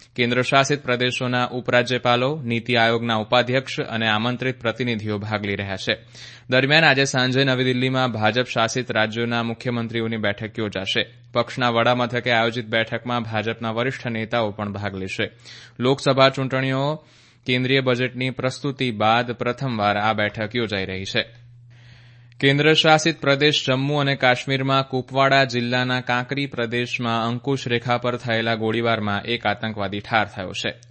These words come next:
સુરક્ષા દળોના જણાવ-, જણાવ્યા પ્રમાણે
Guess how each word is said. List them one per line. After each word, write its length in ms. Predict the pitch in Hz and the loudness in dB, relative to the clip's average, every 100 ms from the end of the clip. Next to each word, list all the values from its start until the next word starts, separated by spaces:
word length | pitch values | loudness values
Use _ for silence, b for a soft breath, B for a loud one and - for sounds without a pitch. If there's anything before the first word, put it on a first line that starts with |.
| - | -4
સુરક્ષા 400 | 123 127 - 139 | -2 0 2 2
દળોના 340 | 131 127 127 | 2 2 0
જણાવ-, 400 | 120 113 113 - | 0 0 -2 -4
જણાવ્યા 400 | 117 110 110 117 | -2 0 0 0
પ્રમાણે 640 | 113 110 113 120 127 131 | 0 -2 0 2 2 0